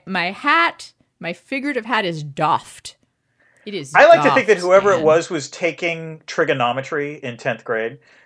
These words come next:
Speaker 2: and was just very upset and, like, at, maybe he was assigned, like, had to calculate how far the,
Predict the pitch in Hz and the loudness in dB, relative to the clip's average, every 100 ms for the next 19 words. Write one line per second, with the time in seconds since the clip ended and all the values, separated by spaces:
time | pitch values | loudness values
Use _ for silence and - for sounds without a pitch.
0 | _ _ _ 135 120 113 101 117 127 - | _ _ _ 2 2 -2 -10 -10 -10 -6
1 | 135 - _ _ _ - 180 180 165 139 | -6 -6 _ _ _ -2 6 8 8 4
2 | 131 - 131 107 131 120 120 139 156 156 | 2 2 0 2 -2 -2 0 2 2 0
3 | 175 185 151 123 - 139 127 110 110 - | -4 -4 -8 -10 -6 -4 -4 -4 -6 -10
4 | - 156 135 135 131 113 113 104 - 110 | -2 0 0 -2 -2 -2 -6 -6 -4 -4
5 | - 110 101 101 87 | 0 -2 -2 -6 -8